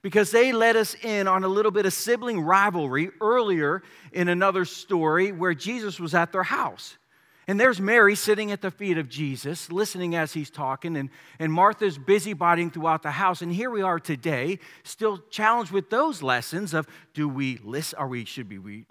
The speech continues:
be listening to Jesus or laboring for him, worshiping or working f-, for him? But see, today's a little different. Things are a little different right now because their brother is sick.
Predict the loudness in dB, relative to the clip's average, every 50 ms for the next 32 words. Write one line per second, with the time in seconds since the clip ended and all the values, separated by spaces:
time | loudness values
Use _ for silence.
0 | _ _ -14 -12 -8 -6 -6 -6 -6 -6 -8 -6 -8 -10 -10 -10 -12 -12 -12 -12
1 | -12 -14 -16 -18 -14 _ -10 -8 -6 -4 -4 -4 -4 -4 -6 -8 -10 -10 -12 -12
2 | -12 -10 -10 -12 -12 -14 -14 -10 -8 -8 -8 -8 -8 -10 -12 -10 _ -10 -10 -8
3 | -10 -14 _ _ _ _ _ _ _ _ _ _ _ _ _ -8 -6 -6 -2 0
4 | 0 0 0 -2 -4 -4 -4 -4 -4 -8 _ -20 -20 _ _ -12 -10 -8 -8 -8
5 | -8 -10 -12 -14 -18 _ _ _ _ _ _ _ _ _ _ _ _ _ _ _
6 | _ _ _ _ -20 _ _ _ _ _ _ _ _ _ _ _ _ _ _ -14
7 | -12 -6 -4 -4 -4 -6 _ _ _ _ _ _ _ _ _ _ -6 -4 -4 -4
8 | -4 -6 -8 -12 -16 -12 -10 -8 -6 -6 -8 -10 -14 _ -14 -16 -14 -16 -20 -20
9 | _ -20 -20 _ _ _ _ _ _ _ _ _ _ _ _ _ _ _ _ _
10 | _ _ _ _ _ _ _ _ _ _ _ _ _ _ _ _ _ _ _ _
11 | _ _ _ _ _ _ _ -8 -6 -6 -4 -4 -6 -6 -4 -6 -6 -6 -6 -8
12 | -8 -8 -8 -8 -8 -8 -6 -6 -6 -6 -6 -8 -10 -12 -12 -10 -12 -14 -12 -8
13 | -8 -8 -8 -8 -12 -14 -14 -14 -12 -12 -12 -12 -14 _ -20 _